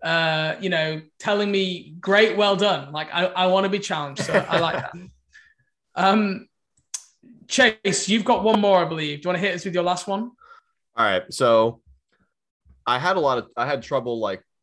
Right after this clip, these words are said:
Speaker 2: actually constructing this 'cause it's literally just trading picks for picks. But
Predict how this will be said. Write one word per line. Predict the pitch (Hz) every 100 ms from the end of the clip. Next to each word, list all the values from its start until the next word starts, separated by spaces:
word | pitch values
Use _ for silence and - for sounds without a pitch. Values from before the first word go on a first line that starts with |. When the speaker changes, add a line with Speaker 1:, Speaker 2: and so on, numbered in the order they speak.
| 104
Speaker 2:
actually | 107 - 117 107
constructing | - 92 - 101 - 113
this | 110 113
'cause | - 117 101
it's | 82
literally | 107 117 107 101
just | 92 95 -
trading | 104 95 90 87 82
picks | - 110 -
for | 101
picks. | 90 98 - -
But | - 101 92